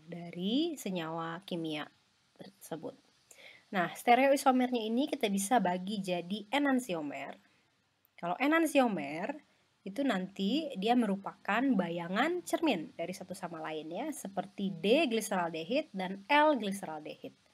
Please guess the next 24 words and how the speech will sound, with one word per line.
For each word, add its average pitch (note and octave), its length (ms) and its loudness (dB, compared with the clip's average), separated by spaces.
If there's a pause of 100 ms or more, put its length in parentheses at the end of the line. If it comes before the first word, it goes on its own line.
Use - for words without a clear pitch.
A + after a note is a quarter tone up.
(380)
D-gliseraldehid D4+ 1040 6
itu A#3+ 160 -2
kita B3 240 2
lihat G#3 560 0
dari F#3 720 -2
O A#3 80 6
H - 160 -8 (1040)
di B3 240 0
karbon A3+ 560 4
kiral C4 640 8
dengan G3+ 320 2
nomor B3 400 4
terbesar. G3+ 720 4 (640)
Kalau F3+ 160 -2
ini F3+ 160 -2
cuma F#3+ 160 -2
tiga, F3+ 320 4
ya, F3+ 160 6
jadi F3+ 160 -2
pasti F3+ 320 -2
cuma F#3+ 160 -4
ini E3+ 240 -2
yang D#3+ 80 -8
kiral. - 320 -12